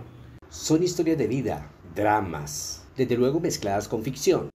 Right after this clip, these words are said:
y básicamente, pues, lo que se denomina dentro del género literario como novela negra. Hasta ahora hemos publicado cuatro. El primero,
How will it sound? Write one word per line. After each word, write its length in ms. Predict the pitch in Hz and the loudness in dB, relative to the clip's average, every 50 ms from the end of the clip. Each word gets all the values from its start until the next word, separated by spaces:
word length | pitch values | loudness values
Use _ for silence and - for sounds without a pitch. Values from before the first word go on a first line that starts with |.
| _ - | _ 0
y 60 | 135 | 2
básicamente, 600 | 131 139 135 - 208 208 120 123 131 139 180 175 | 2 4 2 2 -2 -2 0 -2 0 0 0 0
pues, 200 | 175 165 135 110 | 2 0 0 0
lo 140 | 120 117 110 | 0 -4 -2
que 140 | - 107 101 | -2 -6 -4
se 120 | - 113 | -2 -2
denomina 520 | 107 107 101 104 104 143 196 190 180 147 110 | 0 0 0 0 0 0 0 0 0 -2 0
dentro 280 | 123 120 120 123 113 | 0 0 0 0 0
del 140 | 110 110 104 | 2 0 0
género 380 | 104 123 147 147 156 139 123 110 | 0 0 2 2 2 2 2 0
literario 640 | 107 110 110 110 110 110 107 104 110 131 147 147 147 | -2 -6 -4 -2 0 0 0 0 2 0 0 0 0
como 460 | 139 113 92 90 95 95 90 87 92 | -2 -4 -2 0 0 0 0 0 0
novela 340 | 95 92 90 98 101 95 90 | -2 -2 0 0 0 0 0
negra. 420 | 85 78 73 73 76 76 - - - | 0 0 -2 -4 -6 -8 -12 -12 -10
Hasta 200 | - 95 92 - | -10 -8 -2 2
ahora 100 | 113 123 | 2 2
hemos 120 | 123 127 - | 2 2 0
publicado 400 | 110 95 95 92 90 92 98 95 | 0 -2 -2 0 0 0 0 0
cuatro. 420 | 101 104 95 92 - 123 139 143 - - - - - - - - - - - - - - - - | 0 0 0 0 -2 -2 -4 -4 -6 -8 -14 -16 -18 -20 -20 -20 -20 -20 -20 -20 -20 -18 -10 -6
El 140 | 110 98 - | -4 -4 -2
primero, 640 | 117 - 101 107 117 135 135 - - - - - | 0 2 4 6 6 6 4 0 -4 -12 -14 -16